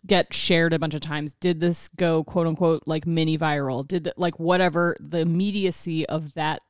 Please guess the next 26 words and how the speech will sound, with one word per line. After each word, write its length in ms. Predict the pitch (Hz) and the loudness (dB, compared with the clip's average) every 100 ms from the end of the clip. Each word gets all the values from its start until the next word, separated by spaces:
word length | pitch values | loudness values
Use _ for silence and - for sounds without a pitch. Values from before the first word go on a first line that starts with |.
| _ | _
like, 240 | 165 165 - | -14 -12 -8
satisfaction 1160 | - 165 151 151 - 175 156 - - 147 135 - - | 0 2 2 -2 -4 0 0 0 -6 -4 -6 -10 -4
is, 540 | 160 92 64 87 - - - - - _ _ _ | -2 -2 -6 -10 -12 -14 -20 -20 -20 _ _ _
that's 360 | 170 175 - | 0 0 0
what 220 | 165 165 - _ _ _ _ _ _ _ _ _ _ _ _ | -4 -4 -4 _ _ _ _ _ _ _ _ _ _ _ _
businesses 720 | 180 175 247 302 - 330 320 | 0 6 6 4 0 -4 -4
are 180 | - 330 | -4 -6
focused 520 | - 330 330 330 - | -2 -4 -4 -6 -4
on, 320 | 311 302 302 | -2 -2 -2
and 320 | - 202 196 180 | -4 -4 -4 0
that's 340 | 180 202 - _ | 0 -2 -10 _
a 100 | 185 | -6
dangerous 640 | 147 180 170 170 160 160 | -4 -4 0 0 0 -2
place 300 | - 170 165 - | -2 -4 -4 -4
to 100 | 156 | -4
be 160 | 160 | -2
as 100 | 151 | -2
a 100 | 139 | -4
business, 500 | 151 170 151 98 - | -4 -4 -6 -10 -10
because 360 | - 165 156 - - | -10 -6 -8 -6 0
everything 600 | 226 214 202 175 170 160 | 0 2 0 0 -2 -2
about 360 | 151 151 151 - _ - | -2 -4 -8 -12 _ -12
successful 840 | - - - - 190 175 - 170 | -12 -8 -8 0 2 0 -4 -4
businesses 680 | 143 160 160 170 214 214 208 - | -2 -4 -4 -6 -4 -4 -6 -8
is 140 | 165 | -4
about 540 | 170 143 160 156 143 | -4 -4 -2 -2 -4